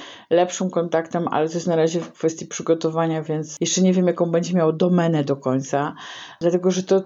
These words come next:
co chyba najbardziej kocham w Ziemi Świętej, to są też świadectwa ludzi o tym, jak bardzo Bóg w ich życiu działa. I chciałabym strasznie, żeby to trafiało do różnych środowisk i różnych ludzi. To jest moje marzenie mojego życia, więc miejmy nadzieję, że to uda mi się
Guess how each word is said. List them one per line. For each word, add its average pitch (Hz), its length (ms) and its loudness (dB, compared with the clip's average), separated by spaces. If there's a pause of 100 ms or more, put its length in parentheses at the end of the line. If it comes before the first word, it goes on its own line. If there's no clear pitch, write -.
(220)
co 165 460 2 (220)
chyba 180 140 -2
najbardziej 180 560 0 (220)
kocham 185 400 0
w 160 40 -10
Ziemi 160 240 -4
Świętej, 151 500 -2
to 175 100 -6
są 180 220 -2
też 170 560 -2 (280)
świadectwa 185 680 -2
ludzi 170 340 0
o 160 100 0
tym, 165 500 -6
jak 160 240 0
bardzo 180 300 0
Bóg 165 260 0
w 160 60 -2
ich 160 140 0
życiu 160 260 -2
działa. 143 360 2
I 139 60 0
chciałabym 151 400 -2
strasznie, 160 360 -6
żeby 156 280 -2 (600)
to 175 80 0
trafiało 180 400 4
do 175 140 4
różnych 175 500 2 (100)
środowisk 170 600 0
i 156 60 4
różnych 165 360 0
ludzi. 151 420 0
To 156 80 2
jest 156 140 -2
moje 160 240 2
marzenie 156 400 0
mojego 151 320 0
życia, 160 260 0
więc 147 240 -2
miejmy 160 240 0
nadzieję, 151 340 2
że 151 120 -4
to 147 140 0
uda 147 180 0
mi 151 100 -2
się 147 180 -2